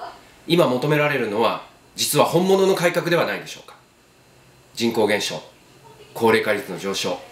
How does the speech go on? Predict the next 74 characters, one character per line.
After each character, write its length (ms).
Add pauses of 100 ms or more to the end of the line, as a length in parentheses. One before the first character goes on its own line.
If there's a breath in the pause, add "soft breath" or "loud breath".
(680)
金 240
融 160
緩 240
和 80
や 100
公 240
共 120
事 120
業 140
で 100
片 220
付 140
く 20
問 160
題 120
で 80
は 80
あ 40
り 60
ま 80
せ 120
ん。 60 (920)
根 100
本 200
に 60
遡 400
っ 80
て、 140 (520)
本 180
質 200
的 160
に 100
考 200
え 200
て、 220 (460)
こ 100
の 80
国 200
の 240 (320)
新 200
し 140
い 40
形 360
を 280
模 80
索 220
し 80
て 80
い 20
く、 100 (880)
そ 180
う 20
し 120
た 300 (160)
き 140
っ 0
か 180
け 100
を 80
つ 120
か 100
む 160 (400)
総 260
選 160
挙 140
に 60
し 80
た 100
い 60
と 60
思 100
い 20
ま 100
す。 240